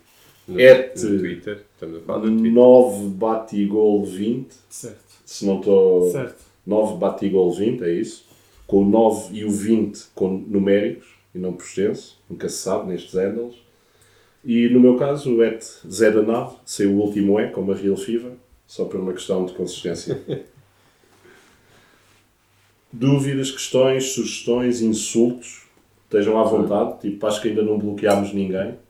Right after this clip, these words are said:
Speaker 2: Já bloqueaste alguém?
Speaker 1: Não.
Speaker 2: Pá, eu gostava de bloquear alguém um dia, portanto, se alguém quiser ir para lá insultar-me,
Speaker 1: Sim.
Speaker 2: estão, estão à vontade.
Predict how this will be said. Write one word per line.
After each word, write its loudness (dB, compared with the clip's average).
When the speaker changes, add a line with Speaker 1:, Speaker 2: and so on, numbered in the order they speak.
Speaker 2:
Já -4
bloqueaste -4
alguém? -2
Speaker 1:
Não. -10
Speaker 2:
Pá, 0
eu 8
gostava -2
de -8
bloquear -2
alguém 0
um -4
dia, -4
portanto, -6
se -10
alguém -2
quiser 0
ir -2
para -6
lá -2
insultar-me, -4
Speaker 1:
Sim. -18
Speaker 2:
estão, -4
estão -2
à 0
vontade. -6